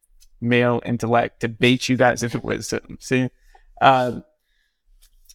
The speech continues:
you know, I asked about parents who have kids questioning, but what about parents whose kids are not questioning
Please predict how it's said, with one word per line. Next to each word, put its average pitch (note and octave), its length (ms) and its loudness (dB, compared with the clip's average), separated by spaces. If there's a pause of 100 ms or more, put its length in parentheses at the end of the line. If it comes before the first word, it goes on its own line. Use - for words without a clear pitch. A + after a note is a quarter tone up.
you D3+ 160 2
know, F3 160 6
I D3+ 160 4
asked D3+ 320 4
about D3+ 260 6
parents C#3+ 300 0
who C3+ 80 -2
have B2+ 200 2
kids B2 200 0
questioning, B2+ 580 0
but B2 100 -2
what C3 120 2
about B2+ 220 4
parents B2+ 320 -2
whose B2 140 -4
kids C3 300 -2
are B2+ 160 0
not B2+ 320 0
questioning B2 680 0